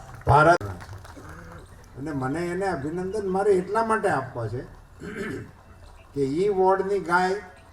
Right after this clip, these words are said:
ઈ કોઈ ધણીની ગાય નથી, કોઈ માલધારીની ગાય નથી, ઈ કોઈને આવક આપવાવાળી ગાય નથી.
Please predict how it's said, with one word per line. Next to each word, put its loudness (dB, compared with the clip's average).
ઈ -2
કોઈ 6
ધણીની 2
ગાય -2
નથી, -4
કોઈ -4
માલધારીની 0
ગાય -2
નથી, -10
ઈ -4
કોઈને -2
આવક 2
આપવાવાળી 0
ગાય 2
નથી. -6